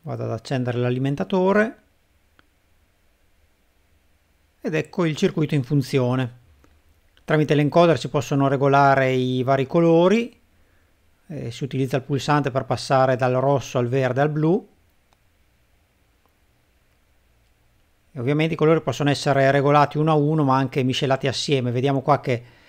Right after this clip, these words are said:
mescolando il rosso con il verde si ottengono varie sfumature che vanno dall'arancione al giallo. Utilizzando invece rosso e blu si ottengono le varie tonalità di viola.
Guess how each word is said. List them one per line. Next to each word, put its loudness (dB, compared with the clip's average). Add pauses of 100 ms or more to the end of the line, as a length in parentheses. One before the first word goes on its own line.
(340)
mescolando 0
il 2
rosso 0 (220)
con -2
il 0
verde 2 (720)
si -8
ottengono 0
varie 2
sfumature -2
che -2
vanno 0
dall'arancione 0
al -2
giallo. -2 (1300)
Utilizzando -2
invece 2
rosso 2
e 0
blu 2 (420)
si -14
ottengono 2
le 2
varie 4
tonalità 0
di -2
viola. -4